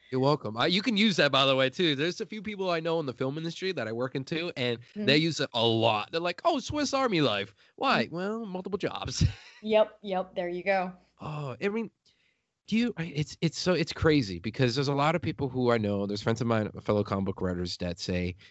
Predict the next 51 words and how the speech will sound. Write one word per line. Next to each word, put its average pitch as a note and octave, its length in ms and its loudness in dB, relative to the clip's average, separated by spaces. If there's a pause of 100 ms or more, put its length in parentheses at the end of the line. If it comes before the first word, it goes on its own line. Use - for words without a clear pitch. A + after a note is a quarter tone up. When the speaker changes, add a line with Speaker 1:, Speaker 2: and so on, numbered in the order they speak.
(560)
Speaker 1:
uh, F#2+ 260 4
"How B2 340 2
d-, C3 120 -2
are A#2 140 4
you C3+ 220 2
on B2+ 140 2
drugs?" G2+ 720 -4 (140)
Because, A2+ 520 6 (180)
Speaker 2:
<laughs> - 100 -14
Speaker 1:
and, G3 260 4
and A3+ 300 6
I, A#3 80 4
like, B3 240 2 (560)
people C4+ 340 0
who A3+ 80 4
listen G#3+ 300 4
to F#3+ 80 0
the F#3 60 -2
show, C4 280 0
longtime E3+ 500 0
listeners F#3 440 -4
know, B2+ 120 -2
like, B2+ 220 0
I D#3 240 0 (320)
work, D3+ 320 0
write C3+ 200 2
comic D3+ 260 2
books, E3+ 200 -4
I G#2 40 -6
work G2 180 -6
in F3+ 60 -4
the F#3 80 -4
film D3 260 0
industry, D3+ 420 -6
I G2 220 -10 (280)
write C#3+ 200 2
seven D#3+ 360 0
books, - 440 0 (100)
to B2+ 80 -2
be A#2+ 120 0
honest A#2+ 280 -2
with G#2+ 120 -8
you, A#2 60 -10
too, F#3 220 -4
for G#2 100 -4
Speaker 2:
Mm-hmm. G2+ 80 0
Speaker 1:
S G#2 100 -6
G A2 100 -10
G C3+ 120 -4
S C#3+ 100 -4
Comics. C3 560 -4